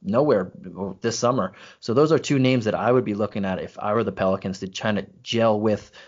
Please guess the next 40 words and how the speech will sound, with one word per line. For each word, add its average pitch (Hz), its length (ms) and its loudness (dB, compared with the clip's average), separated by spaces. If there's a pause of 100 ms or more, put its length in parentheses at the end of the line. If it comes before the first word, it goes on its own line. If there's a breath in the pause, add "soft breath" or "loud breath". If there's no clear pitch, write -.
(160 loud breath)
Zion 107 400 2
Williamson, 107 540 0 (340 loud breath)
um, 90 280 -6 (360)
and, 104 280 -2
and 107 160 -4
just 101 160 -4
help 113 260 0
him 104 140 0
out 104 200 0
there. 104 300 0 (300 soft breath)
And 110 180 -2
a 104 140 -4
third 147 320 4
one, 151 280 2
uh, - 280 -18 (260)
these 147 240 -4
are 151 80 4
all, 131 420 4
there's 127 200 -6
not 143 260 0
many 123 240 -2
centers 117 580 -6 (120)
that 107 260 -4
are 90 160 -6
out 104 200 -4
there 139 260 -2 (300 soft breath)
that 104 120 -4
can 101 120 -6
stretch - 320 -4
the 98 60 -6
floor, 113 480 0
or - 300 -2
even 104 280 -4
centers 123 440 0
in 120 100 0
general 120 420 2
that 107 120 2
are 101 180 0
out 107 200 0
there 107 300 0